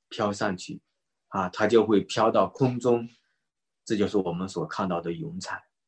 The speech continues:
啊。所以你就会看到，你很多的水加热之后，膨胀之后，它就会变成云彩啊，变成云彩。所以我们透过这样一个小知识，我们来看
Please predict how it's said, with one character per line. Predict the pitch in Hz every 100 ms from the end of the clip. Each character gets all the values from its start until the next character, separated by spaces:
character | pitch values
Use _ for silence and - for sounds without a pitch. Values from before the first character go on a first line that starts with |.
| _ -
啊。 | 101
所 | 110
以 | 113
你 | 110 95
就 | 104
会 | 104
看 | - 101
到， | 95 - - - -
你 | 190 - - _ _ _ _
很 | - 110 98
多 | 107 147
的 | 143
水 | - 92 78 - _ _ _ _ _ _ _ _ _ _ _ _ _ _ _ _ _ -
加 | 131 -
热 | 120 98
之 | 101
后， | 98 87 - _
膨 | - 95 98
胀 | 113 95
之 | 98
后， | 87 92 - - _ _ _
它 | - 98
就 | 104
会 | 98
变 | 87 117 95
成 | 95 440
云 | 190 85 - 453
彩 | 427 381 370 - - 104
啊， | 98 -
变 | 107 101
成 | 104
云 | 87 95
彩。 | 113 87 - - - _
所 | 214
以 |
我 | 175 104
们 | 104 120
透 | - 151
过 | - 110 101
这 | 143
样 | 120 104
一 | 101
个 | 104 107 104 - _ _
小 | - 82 80
知 | 160 208
识， | - 95 76 _ _ _
我 | -
们 | 90 107
来 | 87
看 | - - 107 95